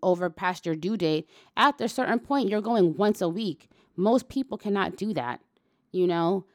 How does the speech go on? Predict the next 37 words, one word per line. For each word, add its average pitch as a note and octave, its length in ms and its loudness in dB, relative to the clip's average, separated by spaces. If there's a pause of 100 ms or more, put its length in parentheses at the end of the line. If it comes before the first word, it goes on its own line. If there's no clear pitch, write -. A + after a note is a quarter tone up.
So F#3+ 240 2
that G3+ 360 4
in G#3+ 140 2
itself F#3+ 420 2
is F3 140 0
a D#3+ 80 0
privilege F3 640 -2
to G3 100 -4
be F3 140 0
able E3+ 160 -2
to - 120 -10
have E3 220 -4
that D#3+ 160 -8
kind D#3 200 -4
of D3 120 -10
care. D#3 480 -4 (580)
And A#3 200 2
also, C4 540 6 (260)
prenatal F#4 440 6
vitamins, D4 560 8
whether B3 220 4
you C#4 200 6
get A#3+ 300 6
them B3 440 8
over A3+ 220 4
the F3+ 100 -2
counter A3+ 960 6 (320)
at, F#3 180 -4
like, F#3 280 0
you G#3+ 80 0
know, F#3+ 120 6
you F#3 220 2 (140)
pull A#3 200 2
'em G#3+ 120 4
off G3 160 2
the E3+ 100 0
shelf B3 580 8